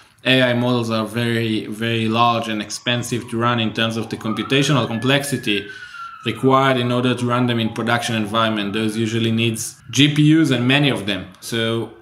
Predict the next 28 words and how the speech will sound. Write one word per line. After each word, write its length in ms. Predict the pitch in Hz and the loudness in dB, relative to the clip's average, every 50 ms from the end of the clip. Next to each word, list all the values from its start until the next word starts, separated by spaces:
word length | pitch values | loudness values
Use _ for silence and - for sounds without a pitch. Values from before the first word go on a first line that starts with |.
| - - | -10 -4
what 220 | 123 135 147 156 | 0 2 2 4
we 140 | 165 175 160 | 4 4 4
enable 420 | 139 135 135 143 151 151 139 127 | 4 4 4 4 4 2 2 2
is 400 | 117 117 110 104 - - - - | 2 2 0 -2 -4 -8 -10 -6
to 160 | - 127 117 | -2 0 0
run 400 | 120 127 143 143 139 139 131 131 - - - - - - _ - | 2 2 4 2 2 2 0 -2 -6 -14 -20 -20 -20 -20 _ -12
those 320 | - 117 131 135 131 113 113 | -2 2 2 4 4 4 4
models 400 | 127 135 143 143 135 123 120 113 | 2 4 4 2 2 0 0 0
with 420 | 117 117 110 107 107 - - - - - | 0 0 0 -2 -4 -6 -10 -12 -14 -6
less 440 | 117 127 135 143 143 139 139 - 123 | 0 2 4 4 4 2 0 -2 -6
G 200 | 120 117 135 135 | -2 0 0 0
P 100 | 131 131 127 131 131 | 2 4 4 4 4
U 40 | 131 | 4
resources, 920 | 127 110 - - 131 120 113 113 - - 117 117 117 117 - - - - - | 2 2 0 -2 0 0 0 -2 -2 -4 -4 -4 -4 -6 -8 -10 -12 -10 -2
make 240 | 120 127 139 143 147 | 2 2 2 4 4
them 160 | 151 135 127 | 4 4 4
run 180 | 131 143 143 | 4 4 2
faster, 440 | 131 - 127 113 110 - - - 113 | 2 0 0 0 -2 -2 -4 -4 -4
and 160 | 110 107 113 | -2 -2 0
make 180 | 123 131 139 147 | 0 0 2 2
the 60 | 147 | 0
applications 600 | 135 - - 117 113 - 139 139 139 139 120 104 104 | 0 0 -2 -4 -2 0 0 0 0 -2 -4 -4 -4
that 140 | 110 - - | -6 -4 -2
running 320 | 127 123 123 120 117 113 | 0 0 0 0 0 0
those 180 | 113 120 120 113 | 0 0 0 0
deep 220 | 113 127 120 123 127 | 0 -2 -2 0 0
learning 340 | 120 120 120 117 113 117 | 0 0 0 0 0 2
models 480 | 127 139 143 139 131 120 107 101 - | 2 2 2 2 2 0 -2 -4 -8